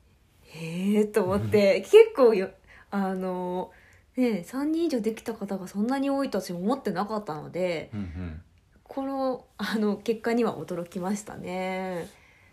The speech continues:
Speaker 1: 自分自身がそんなに、まあ、コロナ禍であんまり、なんでしょう、活動的ではなかっ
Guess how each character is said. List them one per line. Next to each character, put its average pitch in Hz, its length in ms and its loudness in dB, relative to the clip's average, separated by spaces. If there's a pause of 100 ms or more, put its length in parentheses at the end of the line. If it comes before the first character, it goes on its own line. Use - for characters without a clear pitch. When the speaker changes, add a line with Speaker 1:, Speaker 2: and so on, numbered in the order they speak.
(200)
Speaker 1:
自 254 80 2
分 440 200 0
自 381 320 -2
身 240 80 2
が 208 100 0
そ 262 140 -6
ん 415 160 0
な 415 120 2
に、 370 440 -2 (400)
ま 220 80 -6
あ、 - 20 -10
コ 254 160 -8
ロ 349 100 0
ナ 539 140 0
禍 294 160 0
で 190 400 -2 (480)
あ 208 100 -8
ん 262 160 -4
ま 294 120 -4
り、 269 640 -6
な 202 160 -6
ん 208 80 -2
で 175 100 -4
し - 140 -12
ょ - 200 -12
う、 - 120 -20
活 262 340 -8
動 311 240 -6
的 302 300 -8
で 294 100 -4
は 226 140 -2
な 240 140 -2
か 285 160 -2
っ - 80 -14